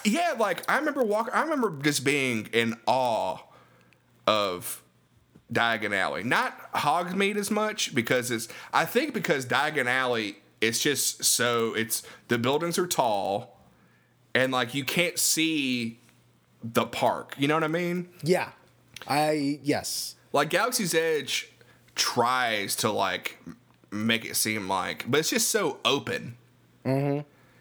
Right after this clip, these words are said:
Speaker 1: You know what I mean? That's, I think that's
Speaker 2: That,
Speaker 1: mainly what
Speaker 2: that
Speaker 1: it is.
Speaker 2: seeing the park thing is, uh, is a very interesting, uh, detail that reminds me of, um,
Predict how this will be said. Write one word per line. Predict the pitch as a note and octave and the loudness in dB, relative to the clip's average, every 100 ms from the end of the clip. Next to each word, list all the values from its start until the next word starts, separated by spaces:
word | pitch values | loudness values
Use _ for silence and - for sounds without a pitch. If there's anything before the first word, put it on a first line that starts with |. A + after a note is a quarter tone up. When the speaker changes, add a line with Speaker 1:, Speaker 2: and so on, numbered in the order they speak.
| _ | _
Speaker 1:
You | - C#3+ | -2 0
know | E3+ | 2
what | |
I | D#3+ | 0
mean? | E3 E3+ F3 E3+ _ _ _ _ _ _ _ _ _ _ - | 0 0 -4 -8 _ _ _ _ _ _ _ _ _ _ 0
That's, | D#3 A#3+ | 0 2
I | F#3+ | 0
think | C#4+ E4 | 0 0
that's | G3 | 0
Speaker 2:
That, | G#3 | 0
Speaker 1:
mainly | G#3 | 0
what | G#3 | 0
Speaker 2:
that | G#3+ D#4+ | 0 0
Speaker 1:
it | |
is. | F4 | 0
Speaker 2:
seeing | F4+ F#4+ | 0 0
the | A3+ | 0
park | F#3 A3+ - | 0 0 2
thing | E3 D3 | 0 0
is, | A#2+ C3+ | -2 0
uh, | C#3 C3+ B2+ B2 A#2 A2+ - | 0 2 0 -2 -6 -8 -2
is | C3+ B2 | 0 0
a | |
very | G#2+ D#3+ G3+ D#3+ | 0 2 2 0
interesting, | D3 D3+ - C#3+ B2+ B2 | -2 -2 0 0 0 -2
uh, | A#2 A#2 A2 G#2+ G2+ | 0 0 0 -2 -4
detail | A#2 F3 - C3+ G#2 F#2 F#2 - - - - - | 0 2 2 -2 -2 -4 -8 -16 -20 -20 -14 0
that | D3+ C#3+ | 2 2
reminds | C3+ C#3 D3 C3 | 2 0 0 0
me | D3 C#3+ | 0 0
of, | A#2+ B2+ B2 A2+ G#2 - | 0 0 0 -4 -10 -4
um, | B2+ A#2 G#2+ G#2 A2 | -2 0 -2 -2 -6